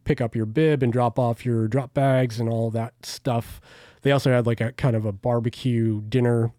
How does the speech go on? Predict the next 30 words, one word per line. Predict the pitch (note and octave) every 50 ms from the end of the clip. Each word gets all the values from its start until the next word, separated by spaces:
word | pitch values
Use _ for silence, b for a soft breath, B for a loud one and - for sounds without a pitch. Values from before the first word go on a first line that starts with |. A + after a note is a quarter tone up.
| _ _
thing | - A#2+ A#2 A#2 A2+
for | - - A#2+
all | A2 G#2+
the | A2 A2
runners. | A2+ D3 E3+ F3 E3+ E3 D#3 -
And | D#3 B2 A#2 B2
then | A#2+ A#2 A2+
the | A2+ A2 G#2+ G#2 G2+ b b b b b b b _ _ _
race | - A#2+ C#3+ D#3+ D3+ -
director | - D3+ C#3 C3 B2 - C#3 C3+ C3 C3
would | B2 B2+ B2 G#2
be, | A2+ G#2+ G#2+ A2 G#2 G#2 B B B B B B B -
um, | - A2 G#2+ G#2+ G#2 G2+ G2+ G#2 G2+ G#2+ -
making | - B2+ B2 - C3 A#2+ G#2+
a |
speech | - - - - B2 A2+ A2+ - - - - _ _ _
about | - A2+ A2+ G#2+ G#2+ -
the | - A2 G2+ G2 G2 G2 G2+ A2 - _ _ _
course | - - C#3 A#2 A2+ A2+ - - -
and | - A#2 G#2+ G#2 G2+
everything | A2 G#2 G#2+ G2+ - A2+ G#2 G#2 G2+ G2+ _ _
that | - A2
we | G2+ G#2+ G#2 G2+
needed | G2+ G#2 G#2+ G#2 G#2 G2
to | - -
know | A2 G#2+ G#2
for | - - G#2
the | G2
following | - - A2 G#2+ G2+ G2 G2 G2 F#2+
day. | - A2+ G#2+ G2 F#2